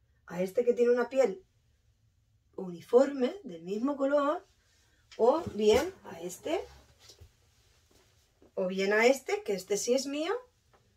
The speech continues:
¿En qué se parece? ¿En qué? En nada, en nada, en nada, en nada. Entonces,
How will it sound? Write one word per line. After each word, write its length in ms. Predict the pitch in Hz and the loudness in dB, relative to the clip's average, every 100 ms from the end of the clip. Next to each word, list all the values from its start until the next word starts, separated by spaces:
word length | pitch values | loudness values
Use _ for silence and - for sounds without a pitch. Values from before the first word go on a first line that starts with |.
| _ _ _ _ | _ _ _ _
¿En 180 | 208 202 | -6 -4
qué 140 | 302 | -4
se 140 | 330 339 | -4 0
parece? 640 | 359 381 359 - 175 - _ _ _ _ _ - _ _ _ _ _ - | 0 0 -8 -8 -10 -10 _ _ _ _ _ -20 _ _ _ _ _ -20
¿En 160 | 151 | -16
qué? 280 | - 185 175 _ _ _ _ _ _ _ _ _ _ _ _ _ _ _ _ _ _ _ _ _ _ _ _ | -6 -6 -8 _ _ _ _ _ _ _ _ _ _ _ _ _ _ _ _ _ _ _ _ _ _ _ _
En 260 | 196 202 196 | -4 -2 0
nada, 500 | 196 190 175 165 _ _ _ _ - | -2 -2 -6 -12 _ _ _ _ -4
en 220 | 214 220 | -4 -2
nada, 380 | 233 247 262 247 | 0 2 2 2
en 120 | 220 | 0
nada, 340 | 214 226 233 | -2 0 -2
en 200 | 202 180 | -2 -6
nada. 420 | 170 170 - - _ _ _ _ _ _ _ _ _ _ _ - - _ _ - _ _ _ _ _ _ _ - | -12 -16 -18 -20 _ _ _ _ _ _ _ _ _ _ _ 2 2 _ _ -20 _ _ _ _ _ _ _ -2
Entonces, 840 | 220 233 226 220 220 214 196 - | 0 2 -2 -2 0 0 -2 -8